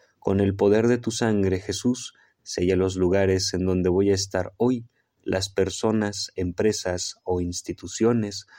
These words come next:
con quienes voy a tratar, los vehículos en los que me voy a movilizar, las vías y carreteras que voy a utilizar.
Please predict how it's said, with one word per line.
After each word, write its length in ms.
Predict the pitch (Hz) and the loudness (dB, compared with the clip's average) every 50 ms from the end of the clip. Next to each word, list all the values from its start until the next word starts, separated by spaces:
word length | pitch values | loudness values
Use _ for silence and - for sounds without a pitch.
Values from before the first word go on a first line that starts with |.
| - _ _ | -20 _ _
con 180 | - 98 98 95 | -4 -2 -2 0
quienes 340 | 98 98 92 92 92 90 95 | 0 0 0 0 0 -2 0
voy 200 | 101 101 101 98 | 0 0 2 0
a 100 | 92 95 | 0 -2
tratar, 580 | - 87 87 85 - - 98 92 95 - - _ _ _ _ _ _ _ _ - | -4 -6 -6 -6 -4 -4 -4 -4 -4 -8 -16 _ _ _ _ _ _ _ _ -4
los 240 | - 87 90 85 87 | -2 -2 -2 -2 -2
vehículos 760 | 87 82 87 101 113 117 113 - 107 98 92 95 95 - - | -2 0 2 2 2 0 0 -2 -2 0 0 0 -2 -2 -4
en 100 | 95 90 | -2 -2
los 180 | 90 90 - | -2 -2 -4
que 120 | - 92 90 | -4 -2 -2
me 100 | 90 90 | 0 2
voy 220 | 90 98 98 98 | 2 4 4 4
a 40 | 95 | 2
movilizar, 800 | 95 90 82 82 85 82 82 82 - - - 101 101 98 - _ _ _ _ _ _ _ _ - | 2 0 -2 -2 -4 -6 -6 -10 -8 -6 -4 -4 -4 -6 -12 _ _ _ _ _ _ _ _ -6
las 280 | - 85 87 85 82 | -4 -2 -2 -2 0
vías 360 | 82 110 113 113 104 101 - - | 2 2 4 4 4 2 -2 -6
y 60 | - | -6
carreteras 640 | - 92 90 90 92 87 - 104 104 104 98 98 - | -4 -2 -2 0 -2 0 2 2 2 2 0 -2 -4
que 100 | - 90 | -2 0
voy 200 | 90 95 98 98 | 2 2 2 4
a 60 | 95 | 2
utilizar. 720 | 95 98 - - 87 85 85 85 - - 95 90 - _ | 2 0 -2 -6 -6 -6 -6 -8 -6 -6 -6 -6 -8 _